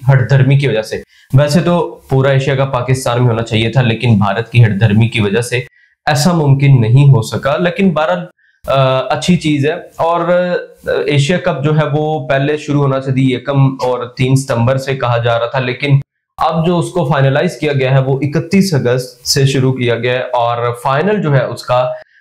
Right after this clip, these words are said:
वो सत्रह सितंबर को होगा।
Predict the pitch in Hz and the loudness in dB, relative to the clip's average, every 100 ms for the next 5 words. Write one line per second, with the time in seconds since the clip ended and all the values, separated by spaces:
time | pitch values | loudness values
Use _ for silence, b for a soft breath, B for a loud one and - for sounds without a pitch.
0 | - 131 131 143 139 151 143 147 156 151 | 0 4 4 4 2 -2 -2 -2 -2 -4
1 | - - 135 - 127 120 123 120 110 101 | -8 -2 -2 0 0 0 0 0 -2 0
2 | 101 95 | -2 -4